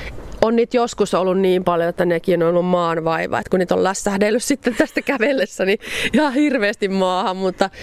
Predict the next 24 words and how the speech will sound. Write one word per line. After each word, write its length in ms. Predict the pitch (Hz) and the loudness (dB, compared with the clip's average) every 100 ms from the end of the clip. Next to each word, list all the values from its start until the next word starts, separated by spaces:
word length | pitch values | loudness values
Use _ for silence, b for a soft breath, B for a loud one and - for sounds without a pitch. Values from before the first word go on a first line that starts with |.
| B B | B B
nyt 260 | 240 240 220 | 0 2 0
ei 160 | 202 | 2
valitettavasti 640 | 208 208 202 - 208 - 202 | 2 0 -2 0 0 0 0
ole 120 | 202 | 2
maanvaivaksi 720 | 202 202 202 175 170 180 - | 2 2 0 0 0 -2 -2
asti. 380 | 185 185 - 214 | -2 -2 -2 0
Että 280 | 202 - 208 - B B B B | 0 0 -2 -2 B B B B
kyllä 120 | 233 240 | 0 2
se 100 | 247 | 2
varmaan 380 | 254 240 247 | 0 -2 -2
toi 320 | 233 226 233 226 B 226 | 0 2 2 0 B 2
meidän 300 | 233 226 214 214 | 4 2 0 0
rakas 300 | 220 214 - | 0 0 0
kuusemme 640 | 240 254 247 233 202 180 | 0 2 2 2 2 2
on 180 | 180 180 | 2 2
se 180 | 190 185 B B B | 0 0 B B B
syypää 640 | - 233 208 180 175 180 | 0 2 2 0 0 0
siihen, 380 | 185 165 175 165 | 0 0 0 0
että 220 | 165 175 | 0 0
pikkuhiljaa 760 | 175 - 170 185 160 165 160 | -2 0 2 2 2 2 0
alkaa 280 | 160 170 160 | -2 0 -2
täällä 260 | 175 160 175 | 0 -2 0
sato 380 | 196 185 170 185 | -2 -2 -2 0
heikentyä. 800 | 170 165 165 175 175 170 185 | 2 2 2 -2 -2 0 0